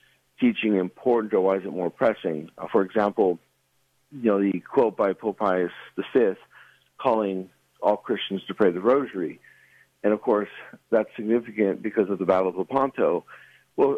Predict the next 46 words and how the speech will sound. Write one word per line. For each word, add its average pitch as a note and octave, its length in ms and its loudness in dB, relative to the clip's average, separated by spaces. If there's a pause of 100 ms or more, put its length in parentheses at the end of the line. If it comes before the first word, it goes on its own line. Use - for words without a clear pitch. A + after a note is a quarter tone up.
if A#2+ 140 -2
someone D3+ 240 0
doesn't B2 140 0
understand A#2 400 0
the G#2+ 40 0
Battle G2+ 240 2
of F#2+ 80 -8
Lepanto, A#2 540 -2
they G2+ 120 2
may G2+ 140 0
not G2 140 0
understand G2 460 -2
why F#2+ 460 2 (300)
that G2+ 220 2
was - 180 -8
so - 80 -2
pressing. G2 520 -2
And F2 140 -6
so G2 220 4 (500)
in C3 120 4
the A#2 180 2
intro B2 320 0
leading G#2+ 300 0
to A2+ 100 -4
the F#2+ 80 4
quote, C#3 500 0 (240)
it's, F#2+ 260 -8 (260)
it's - 160 -2
explained G2+ 560 0 (480)
this A#2+ 180 0
is A2 120 2
a A2+ 80 2
battle G2+ 260 2
between G2+ 320 -4
Christians G2 600 -2
and E2+ 100 -6
Muslim F2+ 420 -2
forces, A#2+ 520 0
and F2 140 -4 (580)
if C3 180 4
the A#2+ 60 -12
battle A2 240 2
had G#2 160 -6
been G2 180 -4
lost, G#2 300 0 (180)
Christendom, G2+ 640 0